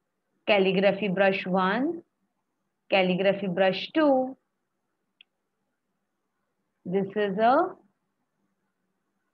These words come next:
oil brush. This is a air brush. This is crayon, marker, natural pencil,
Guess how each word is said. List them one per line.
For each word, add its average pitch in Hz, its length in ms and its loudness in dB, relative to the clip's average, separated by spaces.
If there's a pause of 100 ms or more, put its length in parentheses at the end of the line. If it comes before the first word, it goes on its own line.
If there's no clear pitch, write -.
(1300)
oil 202 360 4
brush. 220 680 2 (540)
This 180 320 -2
is 190 160 -2
a 202 240 2
air 277 400 6
brush. 196 640 2 (500)
This 185 220 -2
is 190 200 -4
crayon, 196 840 0 (1000)
marker, 208 1080 2 (960)
natural 185 600 -2
pencil, 226 920 -2